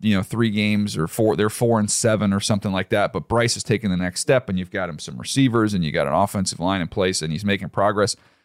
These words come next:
you've got time now to figure the rest of it out. But man, you'd hate to, you'd hate to have to, you know, lose him through this whole process because you gave up an awful lot,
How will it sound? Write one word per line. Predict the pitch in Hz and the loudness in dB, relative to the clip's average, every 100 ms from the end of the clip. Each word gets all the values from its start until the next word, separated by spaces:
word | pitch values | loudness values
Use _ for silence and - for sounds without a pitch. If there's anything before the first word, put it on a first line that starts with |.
| _ | _
you've | 113 131 | 2 4
got | 151 139 | 6 4
time | 160 147 139 | 4 4 4
now | 131 123 | 4 2
to | |
figure | 107 - 120 113 | 2 2 2 4
the | 104 | 4
rest | 98 - | 2 0
of | 85 | -2
it | 80 | 0
out. | 67 - _ _ _ - | -2 -4 _ _ _ -4
But | 95 | 2
man, | 123 127 113 | 4 4 4
you'd | 113 | 4
hate | 139 - | 2 2
to, | 120 101 | 0 0
you'd | 104 117 | 0 2
hate | 127 123 | 2 2
to | 110 | 0
have | 110 104 - | 2 0 -2
to, | 95 85 113 _ _ _ _ _ _ | -4 -4 -10 _ _ _ _ _ _
you | 110 | 2
know, | 92 | 2
lose | 101 127 113 | 4 4 4
him | 127 113 | 2 2
through | 101 | -2
this | 90 | -2
whole | 101 | 0
process | 90 98 82 85 58 - | 0 0 0 0 -6 -8
because | - 82 76 | -10 -10 -10
you | |
gave | 65 95 92 | -6 -2 -2
up | 85 | -2
an | 71 | 0
awful | 95 98 73 | 0 0 -2
lot, | 78 67 - | 0 -2 -4